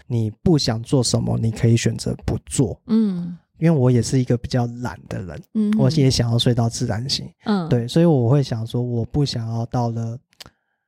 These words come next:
Speaker 1: 五十五、六十岁，我还要
Speaker 2: 早上几点起床这样子。
Speaker 1: 对，对，我可以做我自己想做的事，然后或者是说我可以做我自己喜欢的事业，或我做我想要做的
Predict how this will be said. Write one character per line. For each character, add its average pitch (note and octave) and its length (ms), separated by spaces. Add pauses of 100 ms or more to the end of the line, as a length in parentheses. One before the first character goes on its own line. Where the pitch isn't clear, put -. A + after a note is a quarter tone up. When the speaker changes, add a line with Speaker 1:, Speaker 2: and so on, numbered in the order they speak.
(380)
Speaker 1:
五 B2+ 120
十 C3 220
五、 B2+ 300
六 C#3+ 180
十 A#2 160
岁， A#2 260
我 A#2+ 160
还 A#2+ 280
要 B2+ 420 (220)
Speaker 2:
早 - 180
上 F#3+ 240
几 F3 100
点 F3+ 160
起 F#3 160
床 D#3 320
这 E3+ 100
样 E3 60
子。 E3 60
Speaker 1:
对， B2 340 (400)
对， B2 200
我 B2+ 120
可 F#3+ 140
以 F#3 60
做 E3 180
我 B2+ 100
自 D3 140
己 C#3 60
想 A2+ 200
做 A#2+ 180
的 A#2 40
事， B2 240
然 B2 140
后 C3 120
或 E3 160
者 C#3 60
是 D3 160
说 C#3 160
我 A#2+ 160
可 C3 180
以 B2 140 (100)
做 C#3 200
我 A#2 120
自 C#3 140
己 B2+ 140
喜 B2+ 160
欢 A#2+ 120
的 A#2 120
事 A#2+ 260
业， A#2+ 260 (360)
或 C3+ 180
我 A2+ 100
做 C3 240 (140)
我 A#2+ 60
想 A#2 200
要 A2+ 140
做 A#2+ 180
的 A#2+ 140